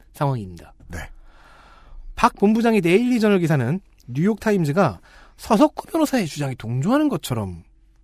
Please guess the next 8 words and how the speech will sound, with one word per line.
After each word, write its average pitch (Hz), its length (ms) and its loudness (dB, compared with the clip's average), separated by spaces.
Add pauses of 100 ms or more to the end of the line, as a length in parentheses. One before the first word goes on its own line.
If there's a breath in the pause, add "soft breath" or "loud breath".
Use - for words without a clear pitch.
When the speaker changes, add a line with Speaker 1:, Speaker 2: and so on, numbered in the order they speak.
Speaker 1:
읽혀요. 107 460 -12 (260)
그렇게 214 520 0
기술이 131 300 -4
돼 110 100 -4
있어요. 101 420 -10
Speaker 2:
그렇습니다. - 500 -12
Speaker 1:
언급해 233 440 0
보도했다, 123 540 -4